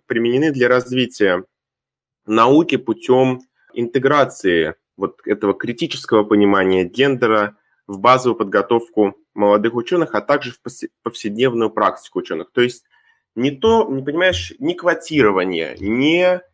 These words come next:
присутствие большого числа женщин в науке, это вторично, а вот именно критический гендерный анализ, который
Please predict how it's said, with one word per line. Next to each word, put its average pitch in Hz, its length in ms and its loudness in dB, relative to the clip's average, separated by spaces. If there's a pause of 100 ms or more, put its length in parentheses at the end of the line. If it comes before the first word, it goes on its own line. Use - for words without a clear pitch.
(280)
присутствие 156 600 -2
большого 147 400 0
числа 151 320 -4
женщин 123 460 -2
в 95 80 -10
науке, 101 460 -2
это 139 140 -4
вторично, 139 720 -2
а 101 120 0
вот 113 280 -2
именно 139 720 -2 (640)
критический 139 680 -2
гендерный 113 580 2
анализ, 151 460 2
который 143 720 2